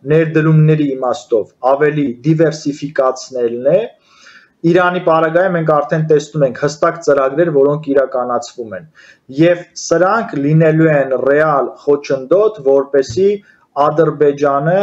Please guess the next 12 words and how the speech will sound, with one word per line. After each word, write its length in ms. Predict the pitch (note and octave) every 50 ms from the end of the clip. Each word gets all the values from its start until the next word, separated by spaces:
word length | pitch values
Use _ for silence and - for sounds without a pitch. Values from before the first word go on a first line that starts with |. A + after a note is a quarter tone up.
| G3 E3+
չկարողանա 960 | - - - F#3 F3+ F3+ F3+ E3 D3 D3 C#3+ C#3+ C3+ C#3 C#3 C3 C#3 D#3 E3 E3 D#3
գնալ 540 | D#3 C#3+ D3 C#3 C#3+ D3 D3 D3 C3 A2+ G#2 G2+ G#2 _ _ _
այն 320 | - C3+ D3 D#3 D#3 C#3 B2+ -
նախատեսումների 1080 | B2+ C3 C3 C3 - D3 C#3 - - C3+ B2 - - C#3 C#3 C#3 C#3 C#3 C3+ C3+ C#3 C3 B2+
իրականացմանը, 1120 | C#3 C#3 C#3 C#3 B2+ B2+ - A#2+ A#2 A2+ A2+ - - - - B2 A#2+ A#2 A2+ A#2 D3+ F#3+ A3 A#3 A#3 - - - - - _ _ -
որոնցում 800 | A2+ A2+ B2 D3 D#3 E3 E3+ E3+ D#3+ D#3 D#3 - G#3+ A3 G#3 F3+ -
ունի 280 | D#3+ C#3+ D3+ F3+ G3+
հովանավորներ 920 | F#3 C#3+ C#3+ C#3+ D3 C#3+ C#3+ C#3+ C#3 C3+ C3 C3+ C3 C3 C#3+ E3 F#3+ F3+ D3+
իդեմս 400 | C#3 D#3 C#3 D3 E3 E3+ D#3 D3+
Ռուսաստանի 680 | C3 B2+ - - C#3 B2 - - B2+ A#2+ B2+ D#3 D#3+ D#3+ C#3+
և 360 | B2+ C3+ C#3 D3+ D#3 D#3 _ _ _ _ _ _ _ _ _
Թուրքիայի։ 540 | - E3 D#3 D#3 D#3 - B2+ A2 G2+ G2+ G2+